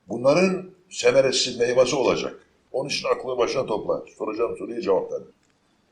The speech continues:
"Şimdiye kadar benim yanımda kaldığın ne öğrendin benden?" dedi. "Dört şey öğrendim." dedi. Şeyh kaşlarını çattı ve dedi ki, "Eyvah! Ne büyük bir musibettir ki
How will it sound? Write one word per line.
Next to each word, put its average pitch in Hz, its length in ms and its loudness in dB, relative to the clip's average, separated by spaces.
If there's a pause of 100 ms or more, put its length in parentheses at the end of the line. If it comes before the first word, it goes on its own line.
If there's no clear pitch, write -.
(880)
"Şimdiye 165 420 -2
kadar 147 220 0
benim 139 120 -4
yanımda 143 260 -4
kaldığın 135 420 0
ne 165 100 4
öğrendin 98 480 4
benden?" 76 340 -4
dedi. - 260 -16 (1500)
"Dört 175 200 4
şey 117 140 2
öğrendim." 90 420 0
dedi. - 140 -18 (1200)
Şeyh - 340 -4 (260)
kaşlarını 90 460 -4
çattı - 640 -4
ve 104 260 -2 (340)
dedi 175 200 -4
ki, 123 200 -6
"Eyvah! 139 680 2 (800)
Ne 151 200 -2
büyük 156 200 2
bir 131 180 -2
musibettir 123 680 -6
ki - 300 -4